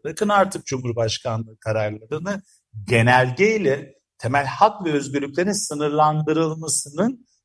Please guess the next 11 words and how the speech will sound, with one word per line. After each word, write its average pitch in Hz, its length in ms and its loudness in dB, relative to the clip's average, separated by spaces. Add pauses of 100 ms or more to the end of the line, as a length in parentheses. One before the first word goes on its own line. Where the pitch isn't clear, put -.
artık 151 460 2
bir 196 200 -6
pratiğe 185 580 -2
dönüştüğü 131 580 0
bir 123 80 -4
süreç 120 420 -8
yaşıyoruz. 107 460 -8
Özellikle 135 920 0 (420)
koronavirüs 147 680 2
sürecinden 120 840 -2
de 120 240 -6